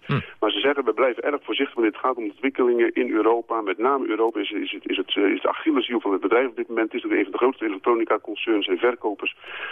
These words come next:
Speaker 2: van elektronica-spullen in Europa. En zij merken dus, eh, des te beter dat het, eh,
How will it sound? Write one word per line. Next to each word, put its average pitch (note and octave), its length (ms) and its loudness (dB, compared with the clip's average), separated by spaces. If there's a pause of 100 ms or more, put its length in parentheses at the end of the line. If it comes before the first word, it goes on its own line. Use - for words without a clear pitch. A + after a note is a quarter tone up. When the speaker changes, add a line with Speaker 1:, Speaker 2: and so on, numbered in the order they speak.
(120)
Speaker 2:
van - 140 0
elektronica-spullen G#2 800 2
in G2 160 0
Europa. G2+ 480 2 (480)
En G2+ 320 0
zij A#2 200 4 (180)
merken A2 220 2
dus, G#2+ 240 -2
eh, A2 80 4 (420)
des B2 200 0
te A#2 80 -6
beter A2+ 360 0
dat G#2+ 160 0
het, G#2 160 -10
eh, G#2+ 80 4